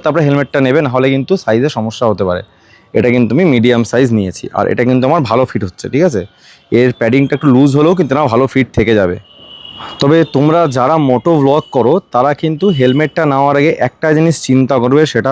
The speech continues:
হচ্ছে যে এই হেলমেটটা দেখো, এটা কিন্তু এই যে সামনের পার্টটা অনেকটা আগানো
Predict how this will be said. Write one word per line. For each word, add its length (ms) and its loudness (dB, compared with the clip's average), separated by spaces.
হচ্ছে 580 -2
যে 120 2
এই 160 4
হেলমেটটা 400 0
দেখো, 200 -2
এটা 120 -2
কিন্তু 280 0
এই 160 4
যে 100 2
সামনের 360 2
পার্টটা 240 -2
অনেকটা 320 -2
আগানো 300 -2